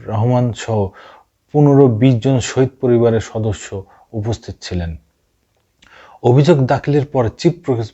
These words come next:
প্রসিকিউটর তাজুল ইসলাম বলেন, তৎকালীন প্রধানমন্ত্রী সহ এই হত্যাকাণ্ডে জড়িত সবাইকে বিচারের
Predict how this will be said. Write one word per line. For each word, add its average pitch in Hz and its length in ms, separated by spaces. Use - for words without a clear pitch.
প্রসিকিউটর 120 560
তাজুল 113 460
ইসলাম 113 280
বলেন, 110 240
তৎকালীন 120 680
প্রধানমন্ত্রী 120 760
সহ 113 420
এই 113 140
হত্যাকাণ্ডে 113 600
জড়িত 104 420
সবাইকে 107 480
বিচারের 101 520